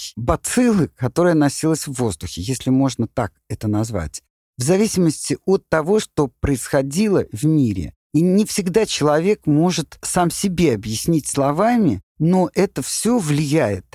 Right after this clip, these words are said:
на любого человека, особенно на творца, что естественно. И мы наблюдаем такую очень интересную картину. Посмотрите, э, значит, э, Вествуд, которая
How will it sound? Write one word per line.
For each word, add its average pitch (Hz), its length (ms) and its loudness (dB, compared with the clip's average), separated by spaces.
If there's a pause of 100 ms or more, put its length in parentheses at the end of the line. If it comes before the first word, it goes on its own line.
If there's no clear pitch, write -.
(440)
на 175 200 2
любого 147 420 0
человека, 170 540 0
особенно 165 520 -2
на 131 120 0
творца, 131 640 -4 (220)
что - 280 -4
естественно. 98 800 -6 (340)
И 151 60 2
мы 208 120 4
наблюдаем 190 760 2
такую 170 520 0
очень 202 300 0
интересную 151 500 -2
картину. 104 640 -4 (280)
Посмотрите, 175 920 -2 (320)
э, - 140 -8
значит, 139 640 -2
э, 120 260 -8 (140)
Вествуд, 143 760 -2 (220)
которая 165 600 2